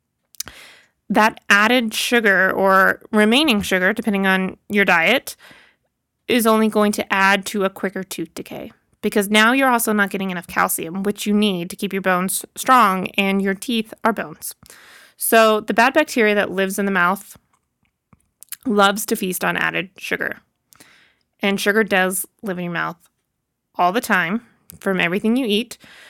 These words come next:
So if you really, you really wanna be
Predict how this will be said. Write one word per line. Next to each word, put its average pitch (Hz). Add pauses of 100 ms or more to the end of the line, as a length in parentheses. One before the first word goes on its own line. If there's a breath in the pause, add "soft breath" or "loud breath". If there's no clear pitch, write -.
(140)
So 208 (720)
if 226
you 247
really, 208 (420)
you 214
really 240
wanna 214
be 185